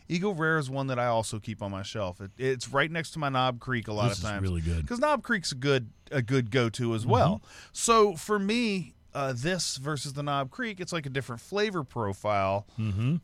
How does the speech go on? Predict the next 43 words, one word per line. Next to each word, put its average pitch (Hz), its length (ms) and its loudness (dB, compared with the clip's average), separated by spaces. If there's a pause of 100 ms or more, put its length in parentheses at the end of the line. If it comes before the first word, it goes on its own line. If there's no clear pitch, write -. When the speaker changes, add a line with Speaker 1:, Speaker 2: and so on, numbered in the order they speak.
Speaker 1:
Um, 131 440 4 (280)
when 151 200 -2
you 147 80 0
just 139 200 -2
want 151 160 2
something 135 180 -2
different. 160 180 2
It's 135 40 -4
like 160 120 0
having 151 280 4
Coke 139 260 2
and 113 100 -6
Pepsi 120 340 0
on 98 80 -4
the 95 60 -6
same 101 220 -6
shelf. 120 380 0
You 117 60 -6
know, 101 120 -6
sometimes 127 420 -2
you 127 80 -2
want 113 160 -2
this 113 100 -6
flavor, 104 260 -4
sometimes 101 360 -6
you 95 80 -6
want 90 180 -6
that. 117 240 4 (880)
But, 151 220 6 (460)
um, 147 440 10 (540)
but 165 280 6
to 220 100 2
me, 233 420 4
uh, 180 480 4
I 214 100 8
don't 285 200 4
know 233 160 2
that, 214 160 -2 (580)
I 277 80 4
don't 359 120 2
know 330 100 0
that 240 140 -6
there's 175 260 -4